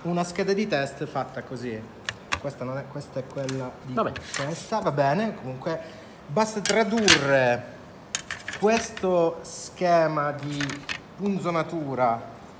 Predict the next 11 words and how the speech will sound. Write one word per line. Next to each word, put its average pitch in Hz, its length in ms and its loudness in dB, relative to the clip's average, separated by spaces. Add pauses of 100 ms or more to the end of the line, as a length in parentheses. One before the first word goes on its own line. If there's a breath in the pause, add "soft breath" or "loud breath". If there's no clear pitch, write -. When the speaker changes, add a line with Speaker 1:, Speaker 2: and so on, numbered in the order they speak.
Speaker 1:
su - 180 -2
un 240 100 2
file 214 220 4
di 180 80 0
configurazione 165 1080 0 (1080 loud breath)
come 139 180 -4
questo 139 300 -6
quaranta 143 480 -4
B 135 240 -4
punto 139 340 -6
conf, 220 640 2